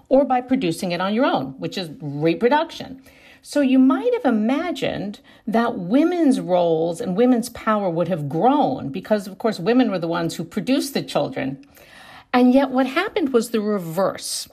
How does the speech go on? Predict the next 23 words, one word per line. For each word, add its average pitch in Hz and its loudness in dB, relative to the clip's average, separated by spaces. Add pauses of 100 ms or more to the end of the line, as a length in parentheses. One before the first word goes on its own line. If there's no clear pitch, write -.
(100)
in, 208 2
in 196 -4
virtually 247 2
every 190 0
society 170 -2
that 165 -4
people 165 -6
have 165 -2
either 165 0
studied 165 -2
or 165 -6
can 156 -10
trace, 226 -4 (500)
which 262 4
is 262 2
that 240 0
because 294 -2
women's 240 4
reproductive 220 -2
powers 202 0
became 175 -6
so 165 0
valuable, 185 -4